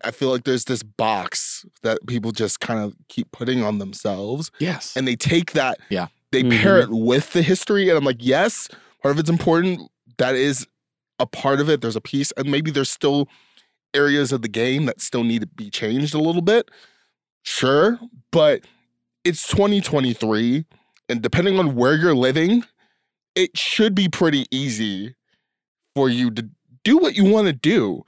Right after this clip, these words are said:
Speaker 2: Yeah.
Speaker 1: Like, 'cause I feel like at certain points, yeah, you can say, like, "Yeah, I'm in a bad neighborhood because X, Y, and Z, and
Speaker 2: Sure.
Speaker 1: I don't have opportunities to do this, or, or wanna do this, but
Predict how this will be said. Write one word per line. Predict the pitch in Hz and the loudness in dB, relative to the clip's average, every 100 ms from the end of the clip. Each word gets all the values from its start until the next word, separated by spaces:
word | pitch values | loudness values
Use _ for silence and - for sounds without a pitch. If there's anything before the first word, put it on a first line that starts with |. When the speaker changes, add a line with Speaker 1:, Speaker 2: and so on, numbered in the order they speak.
| - - | -20 -6
Speaker 2:
Yeah. | 98 - - | -6 -6 -6
Speaker 1:
Like, | 165 156 | -4 -2
'cause | 165 | 0
I | 165 | 0
feel | 208 | 2
like | 202 156 | 0 0
at | 151 - | -4 -4
certain | - 269 214 | 2 4 4
points, | 175 160 139 127 - - _ _ _ _ _ _ _ _ _ - | 0 0 0 -2 -6 -12 _ _ _ _ _ _ _ _ _ -4
yeah, | 143 180 | 2 2
you | 147 143 | 2 -2
can | 139 | -2
say, | 147 135 | 2 2
like, | 117 - | 0 2
"Yeah, | 202 151 | 0 2
I'm | 139 | 0
in | 139 | -2
a | |
bad | 120 139 135 | 0 0 2
neighborhood | 147 151 135 123 | 0 0 -2 -2
because | 123 120 - | -2 -4 -4
X, | 131 - | -6 -4
Y, | 127 | -4
and | 120 120 | -2 -2
Z, | 185 156 147 143 | -2 0 0 0
and | 120 110 104 107 | 0 -2 -2 -6
Speaker 2:
Sure. | _ _ - | _ _ -6
Speaker 1:
I | |
don't | 139 | -4
have | 123 120 | -2 -2
opportunities | 120 117 147 135 123 - | -2 -2 -4 -2 -2 -4
to | |
do | 113 117 | -10 -4
this, | 214 208 185 165 - | -2 2 2 0 0
or, | 113 - - _ - | -4 -6 -20 _ 2
or | 139 131 120 - _ _ _ _ _ 151 | 4 4 0 -6 _ _ _ _ _ -2
wanna | 156 143 | 0 0
do | 127 | 0
this, | 170 175 160 | 0 0 -2
but | - 135 120 | -2 -2 -2